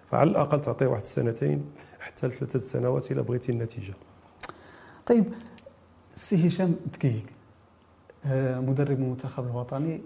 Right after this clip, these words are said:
Speaker 2: لكره القاعه فوتسال، آه، اللي بصم في الحقيقه على مسار جد رائع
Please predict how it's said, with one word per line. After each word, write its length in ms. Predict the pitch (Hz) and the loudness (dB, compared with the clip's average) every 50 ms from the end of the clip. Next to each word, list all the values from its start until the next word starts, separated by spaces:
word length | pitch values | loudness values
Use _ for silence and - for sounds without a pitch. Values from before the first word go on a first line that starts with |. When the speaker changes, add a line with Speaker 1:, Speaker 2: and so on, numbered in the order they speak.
| 269 226 180 | -10 -8 -4
Speaker 2:
لكره 1200 | 131 135 131 127 127 123 123 131 131 127 131 135 131 - 147 - - 190 - - - 135 123 123 - - | -4 -2 -2 -2 -2 -2 -2 -4 -4 -4 -6 -6 -6 -8 -8 -8 -10 -10 -10 -8 -4 -4 -4 -4 -4 -6
القاعه 360 | - - 131 131 151 165 - | -4 -2 0 0 0 -2 -4
فوتسال، 460 | - 135 117 - - - 156 185 196 - - - - - - - - - - - - - - - - - | -6 -8 -8 -6 -4 -4 -2 -2 -4 -8 -14 -20 -20 -20 -20 -20 -20 -20 -20 -20 -20 -20 -20 -16 -10 -6
آه، 160 | 185 185 175 | -2 2 4
اللي 160 | 170 175 185 | 6 6 6
بصم 420 | 175 - - 262 254 233 175 - - | 4 2 0 2 2 2 2 0 -2
في 60 | - | -6
الحقيقه 440 | - - 170 170 185 175 175 - 160 | -4 -4 -2 -2 -2 -2 -2 0 0
على 180 | 151 156 160 156 | 0 0 0 0
مسار 440 | 156 147 151 156 180 170 165 - - | 0 0 0 0 0 0 0 0 0
جد 240 | 151 135 160 131 151 | 0 2 2 4 4
رائع 320 | 123 127 131 - 131 127 | 2 2 2 0 0 -2